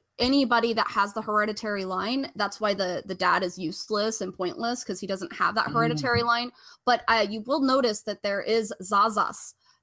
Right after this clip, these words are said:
Speaker 1: uh, wrote on the wall. And if you guys know anything about the Ouija board or any of that kind of stuff, um, Zozo or Zaza or Mama, if those,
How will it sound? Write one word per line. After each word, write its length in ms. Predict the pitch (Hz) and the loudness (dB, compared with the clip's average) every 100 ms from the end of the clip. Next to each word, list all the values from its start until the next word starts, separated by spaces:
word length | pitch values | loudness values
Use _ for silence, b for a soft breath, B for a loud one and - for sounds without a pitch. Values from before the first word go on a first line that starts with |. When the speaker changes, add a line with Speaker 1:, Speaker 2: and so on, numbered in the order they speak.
| - | 0
Speaker 1:
uh, 200 | 196 185 | 2 2
wrote 220 | 196 202 - | 2 0 0
on 360 | 190 190 196 - | 0 0 -2 -8
the 220 | 196 190 | -8 -8
wall. 500 | 185 180 196 190 - - | -6 -2 2 2 0 0
And 320 | 208 196 190 | 2 2 0
if 160 | 190 208 | -4 -6
you 80 | 202 | -2
guys 240 | 196 190 | -2 -2
know 100 | 185 | -4
anything 400 | 185 190 226 233 | -4 -4 -2 -2
about 400 | 202 202 190 - | 2 2 4 0
the 80 | 185 | -6
Ouija 380 | 190 190 196 185 | -8 -10 -10 -8
board 440 | 190 185 185 180 | -4 -2 0 -2
or 240 | 165 135 85 | -4 -6 -4
any 200 | 185 180 | -4 -4
of 140 | 175 | -2
that 160 | 185 - | -2 -2
kind 200 | - 185 | -4 -6
of 60 | 185 | -4
stuff, 280 | 196 - - - | -4 -6 -4 0
um, 340 | 208 190 185 | 2 0 -4
Zozo 720 | - 233 254 233 240 233 226 226 | 0 2 4 4 4 4 4 2
or 160 | 175 185 | -2 0
Zaza 880 | 214 220 220 220 214 202 202 202 - | 4 4 2 2 6 6 6 4 0
or 140 | 185 | -6
Mama, 800 | 185 196 196 214 214 202 202 196 _ _ _ | -4 0 2 2 2 2 0 -4 _ _ _
if 200 | 185 185 185 | -6 -6 -4
those, 420 | 202 220 247 | -2 0 -4